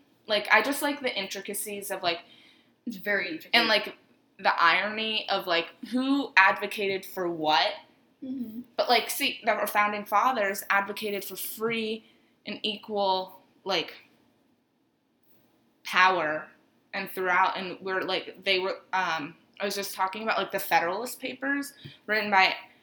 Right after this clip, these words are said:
Speaker 1: um, James Madison, John Jay, and, um, Alexander Hamilton. They all advocated for this Constitution. Everyone, like, the people will vote.
Speaker 2: Yeah.
Speaker 1: The peop-, but the people were really pe-, property owning men,
Speaker 2: Uh-huh.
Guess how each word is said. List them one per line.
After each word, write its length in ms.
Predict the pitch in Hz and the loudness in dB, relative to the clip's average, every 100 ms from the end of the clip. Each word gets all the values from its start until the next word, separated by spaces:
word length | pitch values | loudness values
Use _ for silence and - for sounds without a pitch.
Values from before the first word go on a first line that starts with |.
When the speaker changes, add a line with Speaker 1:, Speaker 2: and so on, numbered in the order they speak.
| _ _ 185 | _ _ 4
Speaker 1:
um, 380 | 185 170 170 - | 4 4 -2 -4
James 420 | 180 180 185 175 | -4 -2 -4 0
Madison, 500 | 165 170 - 180 185 | 0 0 -4 -6 -4
John 260 | 170 165 | -4 -4
Jay, 240 | 170 165 165 | -2 0 0
and, 200 | 165 160 _ - | -2 -8 _ -6
um, 260 | 170 156 - | -2 -2 -2
Alexander 480 | 165 170 175 170 165 | -2 -2 -4 -6 -6
Hamilton. 640 | 165 160 170 254 247 247 - 175 | -6 -8 -10 -8 -6 -6 -8 -4
They 480 | 202 214 233 247 - 202 | 0 0 0 -4 -4 0
all 320 | 196 202 202 | 4 4 2
advocated 540 | 202 202 240 226 190 - | 0 -2 -6 -6 -6 -6
for 120 | 185 | -8
this 160 | 185 - | -8 -10
Constitution. 760 | 185 185 190 - 285 285 254 202 | -12 -12 -8 -2 0 0 0 -2
Everyone, 400 | 196 196 185 - | -2 -4 -8 -6
like, 200 | 185 175 | -6 -4
the 80 | 196 | -8
people 540 | - - 294 294 262 | -8 2 4 4 2
will 160 | 190 175 | 0 -2
vote. 300 | 175 143 - - - | -2 -4 -6 -18 -18
Speaker 2:
Yeah. 120 | - | -8
Speaker 1:
The 80 | 214 | -6
peop-, 300 | 208 294 294 - | 0 0 -2 0
but 140 | 247 247 | 0 2
the 80 | |
people 640 | 254 - - 508 302 233 208 | -4 -8 -10 -6 2 2 4
were 140 | 214 | 0
really 460 | 202 339 285 214 220 294 - - | 0 -2 -2 -4 -6 -14 -14 -2
pe-, 220 | 277 269 | -2 0
property 840 | 240 208 214 233 226 226 226 - _ _ | 2 4 4 0 -2 -4 -6 -14 _ _
owning 480 | 214 208 208 196 196 | -2 0 0 -4 -2
men, 200 | 247 208 - | 0 0 -2
Speaker 2:
Uh-huh. 460 | 175 180 180 165 | -10 -10 -8 -8